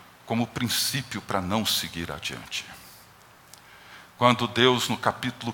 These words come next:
quinze, faz uma aliança com Abraão, o sinal dessa aliança,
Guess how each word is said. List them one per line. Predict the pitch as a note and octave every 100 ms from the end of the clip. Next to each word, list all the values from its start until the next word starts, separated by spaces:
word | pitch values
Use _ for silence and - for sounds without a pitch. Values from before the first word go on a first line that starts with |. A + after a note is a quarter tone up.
| -
quinze, | - D3 A2 - D#2+ F2+
faz | F#2 - - A2+ D3+ A#2 G#2+
uma | G#2
aliança | G#2 G2 A#2+ D3+ - F#2
com | - F2
Abraão, | F2 D#2+ E2 G2 E2 C#2+ - - - - - - -
o | A2+
sinal | - E3+ B2 A2+ G3+ D#3
dessa | - F2+ - F2+
aliança, | D#2+ D#2 D#2+ - -